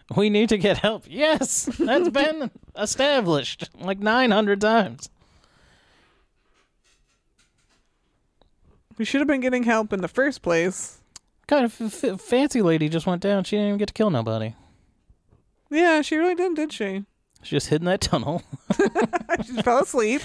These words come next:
Speaker 1: Then got beat with a golf club and stabbed to death.
Speaker 2: She had to walk around all creepy in the, the main office.
Speaker 1: Yeah, that's true.
Speaker 2: Now we're back at, in the woods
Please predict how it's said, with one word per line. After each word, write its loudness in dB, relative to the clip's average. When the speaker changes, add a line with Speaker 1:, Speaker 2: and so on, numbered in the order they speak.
Speaker 1:
Then 0
got 0
beat 0
with -2
a 2
golf 0
club -2
and -6
stabbed -2
to -6
death. -2
Speaker 2:
She -4
had 2
to 2
walk 4
around 0
all 4
creepy -2
in 0
the, 2
the 4
main 2
office. 0
Speaker 1:
Yeah, 0
that's 0
true. -6
Speaker 2:
Now 2
we're 4
back 2
at, 0
in 2
the 2
woods -2